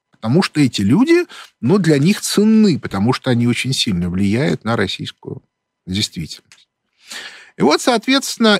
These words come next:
именно по этой причине мы видим, что когда произошёл этот теракт, была сделана попытка перевести внимание на негодный объект. Да, есть ещё одно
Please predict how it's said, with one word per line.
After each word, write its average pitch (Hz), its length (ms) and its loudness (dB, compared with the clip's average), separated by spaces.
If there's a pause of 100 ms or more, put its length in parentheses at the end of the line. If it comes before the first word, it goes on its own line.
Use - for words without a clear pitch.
именно 269 420 2
по 233 240 0
этой 190 380 0
причине 240 680 0
мы 160 160 4
видим, 143 460 2 (360)
что 170 560 2
когда 160 240 0
произошёл 143 540 2
этот 113 180 -4
теракт, 233 420 2
была 160 320 4
сделана 139 540 0
попытка 175 540 0
перевести 180 1040 2 (220)
внимание 147 760 2
на 151 400 2
негодный 147 720 2
объект. 98 440 -4 (120)
Да, 160 160 4
есть 247 240 -2
ещё 247 320 2
одно 113 480 -2